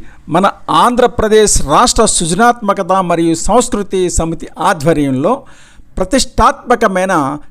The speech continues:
చిత్రకళా మహోత్సవం పేరిట అమరావతి చిత్రకళా వీధి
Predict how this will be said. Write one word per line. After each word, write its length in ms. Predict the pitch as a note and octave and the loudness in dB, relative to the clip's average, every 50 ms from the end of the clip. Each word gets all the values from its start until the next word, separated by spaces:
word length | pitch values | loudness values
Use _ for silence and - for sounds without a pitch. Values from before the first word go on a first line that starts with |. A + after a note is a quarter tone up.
| - - - - | -14 -4 0 0
చిత్రకళా 720 | B3+ B3 - - - A3 - - F#3+ F#3+ G3+ G#3 G3+ F#3+ | 0 0 0 -2 -2 0 0 0 0 2 2 2 2 0
మహోత్సవం 840 | E3+ D#3 D#3 E3 D3 F#3 G3 F3+ - - - G3 F#3 F3 F3 F#3+ | -2 -2 -4 -4 0 0 0 0 0 -2 -2 -2 -2 -4 -6 -10
పేరిట 680 | F3 - E3+ E3 E3+ D#3 D#3 D3+ - - C#3 B2+ C3 - - - - - - - - - | -8 -4 -2 0 0 0 0 -2 -2 -2 -2 -2 -6 -8 -12 -18 -20 -20 -20 -20 -16 -10
అమరావతి 760 | - B2 B2+ C#3+ F#3 A#3 A#3 A3 A3 G3 F3+ E3+ E3 E3 - D#3 | -8 -6 -4 -2 0 2 2 4 4 2 2 2 -2 -2 -4 -6
చిత్రకళా 880 | - - - G3+ G3+ - - F#3 E3+ - E3+ D#3 D3 D3 D3+ D3+ D3 | -8 -6 -6 -6 -6 -4 -4 -4 -4 -4 -4 -4 -2 0 0 0 0
వీధి 640 | C#3 B2 C#3 C#3 C#3+ C#3+ B2 B2+ D3 C#3+ C#3 - | -2 -4 -6 -6 -6 -6 -4 -4 -4 -4 -4 -6